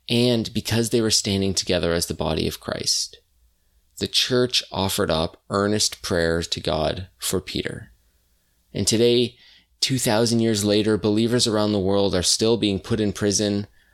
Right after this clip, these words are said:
They're still being killed. They're still enduring social pressure and family pressure and government discrimination, and the list goes on and on. But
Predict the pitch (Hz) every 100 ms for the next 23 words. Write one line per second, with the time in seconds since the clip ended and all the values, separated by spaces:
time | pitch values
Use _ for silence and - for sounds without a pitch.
0 | _ - - 110 107 98 95 90 - 110
1 | 104 101 92 - 107 104 101 - - -
2 | 95 101 98 95 - 110 104 98 104 98
3 | 95 82 - 110 113 101 - 87 - -
4 | 82 90 98 110 87 - - 98 92 92
5 | 95 87 82 82 87 92 - 82 - 90
6 | 95 85 82 92 87 87 95 -